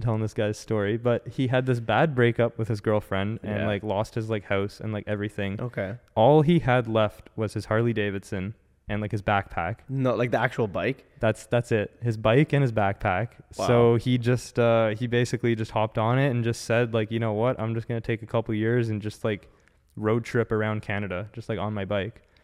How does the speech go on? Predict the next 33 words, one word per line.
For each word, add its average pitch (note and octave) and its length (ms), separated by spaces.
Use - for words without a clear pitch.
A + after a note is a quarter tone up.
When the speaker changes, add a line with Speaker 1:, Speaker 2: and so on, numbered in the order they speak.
Speaker 2:
Jeez. G2+ 220
Speaker 1:
So B2 440
this D3 240
was F#3 140
the E3 100
one C#3+ 200
that C3+ 100
he B2 60
started G#2+ 380
with. F2 200
He A2+ 100
started A#2 600
in A#2 180
Peterborough, G2+ 680
'cause A2+ 100
that's, G#2 200
that's A2 260
where A2 100
he A2 80
was, G2+ 300
like, G2+ 100
at F#2+ 140
the - 60
time. G2 340
Speaker 2:
Yeah. A#2+ 260
Speaker 1:
So A2+ 80
he C3 100
started C3 440
in C3 100
Peterborough, A2+ 520
and A#2 100
he A#2+ 80
said A#2 460